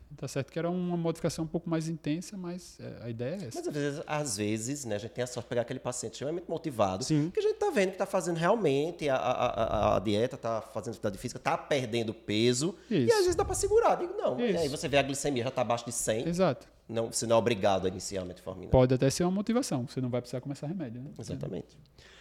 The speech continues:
Speaker 3: Muito bem. Dois mil e vinte e dois foi um ano em que nós tivemos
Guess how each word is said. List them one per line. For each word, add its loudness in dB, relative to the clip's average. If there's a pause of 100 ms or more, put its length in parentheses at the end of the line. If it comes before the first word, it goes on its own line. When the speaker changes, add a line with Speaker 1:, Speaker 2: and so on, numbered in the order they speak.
(220)
Speaker 3:
Muito 2
bem. 0 (720)
Dois 6
mil 4
e 4
vinte 0
e -4
dois 0
foi -4
um 2
ano 0
em -2
que -6
nós -2 (160)
tivemos -2